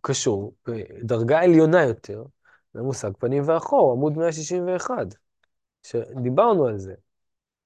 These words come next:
אבל נראה שוב את ה-, את היחסים. ותראו איך זה קשור, אבל בסטטוס יותר גבוה. אז בעמוד מאה שישים ואחד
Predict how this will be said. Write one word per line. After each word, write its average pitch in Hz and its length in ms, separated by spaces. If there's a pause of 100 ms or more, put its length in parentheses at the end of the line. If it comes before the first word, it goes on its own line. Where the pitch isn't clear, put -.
(160)
אבל 104 140
נראה 120 360
שוב 220 260
את 156 140
ה-, 123 160
את 113 100
היחסים. 107 580 (680)
ותראו 165 500
איך 156 240
זה 143 60
קשור, 196 480
אבל 147 240
בסטטוס 139 880
יותר 117 360
גבוה. 113 460 (2500)
אז 104 80
בעמוד 151 280
מאה 208 180
שישים 170 340
ואחד 196 640